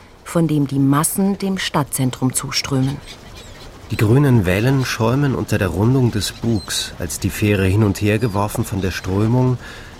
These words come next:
Speaker 2: klatschend und gurgelnd das Wasser zerteilt, schlingert und gemächlich am Anleger zur Ruhe kommt. Sperrgitter werden hochgefahren,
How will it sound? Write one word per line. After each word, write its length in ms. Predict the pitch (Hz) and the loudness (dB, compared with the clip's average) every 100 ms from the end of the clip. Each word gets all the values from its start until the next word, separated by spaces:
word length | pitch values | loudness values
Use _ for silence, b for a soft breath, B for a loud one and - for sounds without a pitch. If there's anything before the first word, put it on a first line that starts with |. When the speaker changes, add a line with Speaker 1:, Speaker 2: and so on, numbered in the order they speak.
| - | -12
Speaker 2:
klatschend 580 | - 101 107 - 131 123 | -4 -2 -2 -2 -2 -2
und 220 | 113 - | -4 0
gurgelnd 540 | 107 107 107 107 104 | 2 2 0 0 0
das 200 | 95 92 | -2 -2
Wasser 300 | 90 95 110 | -2 -2 -4
zerteilt, 720 | - 117 - 104 107 123 - - B - - | -4 -6 -4 -4 -4 -6 -8 -18 B -20 -16
schlingert 560 | - - 117 151 180 - | -4 2 4 4 2 0
und 160 | 113 - | -4 0
gemächlich 580 | 98 95 95 - 98 | 0 2 0 -4 -6
am 100 | 85 | -6
Anleger 520 | 76 92 87 85 82 - | -2 -2 -2 -2 -4 -6
zur 240 | - 82 | -6 -6
Ruhe 220 | 85 69 - | -6 -8 -10
kommt. 380 | - - - - - - - - - - - - - - | -14 -14 -16 -20 -20 -20 -20 -20 -20 -20 -20 -20 -20 -16
Sperrgitter 600 | - 117 113 95 87 92 | -2 0 2 0 -2 -2
werden 220 | 87 87 82 | -2 -4 -4
hochgefahren, 640 | 87 - - 85 87 | -6 -10 -8 -6 -6